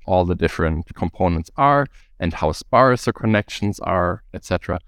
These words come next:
And on top of that, he also put in a prior that we expect the function to be learned to be actually pretty simple. We, we expect that there's not too many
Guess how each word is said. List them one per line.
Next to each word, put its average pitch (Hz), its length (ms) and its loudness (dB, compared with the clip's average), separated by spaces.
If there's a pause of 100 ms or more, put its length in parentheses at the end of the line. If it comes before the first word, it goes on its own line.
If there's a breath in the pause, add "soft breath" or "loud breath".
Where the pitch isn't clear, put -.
(400)
And 165 280 2
on 151 100 2
top - 220 -2
of 117 100 0
that, 113 240 2 (280)
he - 180 -2
also 110 340 2
put 107 260 0
in 107 120 4
a 110 60 2
prior 104 520 2
that 95 400 0 (300)
we 98 240 2
expect - 720 -4 (100)
the 90 100 0
function 139 520 2
to - 120 -2
be 98 140 4
learned 104 480 2 (240)
to 127 80 0
be 120 100 4
actually 113 460 0 (280)
pretty 131 260 2
simple. - 600 0 (560)
We, 95 160 0
we 90 120 2
expect - 480 0
that 107 140 0
there's 98 240 2
not 131 320 0
too - 160 0
many 113 460 2